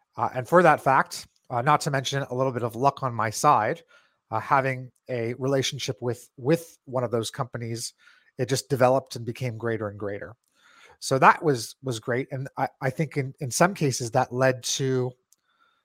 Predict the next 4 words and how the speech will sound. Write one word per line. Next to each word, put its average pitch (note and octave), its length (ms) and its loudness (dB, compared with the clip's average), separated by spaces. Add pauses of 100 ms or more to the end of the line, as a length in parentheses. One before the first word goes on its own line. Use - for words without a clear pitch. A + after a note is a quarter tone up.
(140)
exploring F3 640 4 (100)
other, D3 460 2 (200)
uh, A#2+ 160 -6
creative C3+ 680 0